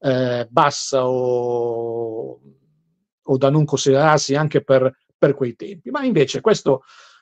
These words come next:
questo lungometraggio, La meteora infernale, si colloca proprio nella dimensione del, del B-movie, sia per quanto riguarda appunto i fondi messi a disposizione per realizzarlo,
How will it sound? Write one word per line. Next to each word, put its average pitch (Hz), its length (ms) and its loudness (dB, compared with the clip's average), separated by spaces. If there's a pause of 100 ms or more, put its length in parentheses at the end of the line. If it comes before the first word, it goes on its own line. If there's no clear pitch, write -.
(120)
questo - 240 2
lungometraggio, 190 720 0
La 151 100 0
meteora 185 260 -2
infernale, 151 560 -4
si 156 320 -8 (100)
colloca 139 400 2
proprio 135 300 -2
nella 131 160 -2
dimensione 127 580 -4
del, 117 420 -2
del 131 300 2
B-movie, 117 500 -2
sia 139 200 -4
per 131 100 -6
quanto 139 200 0
riguarda 139 260 4
appunto 131 400 0
i 120 100 -4
fondi 135 340 2
messi 135 260 -4
a - 20 -2
disposizione 131 480 -2
per 131 100 -2
realizzarlo, 151 680 2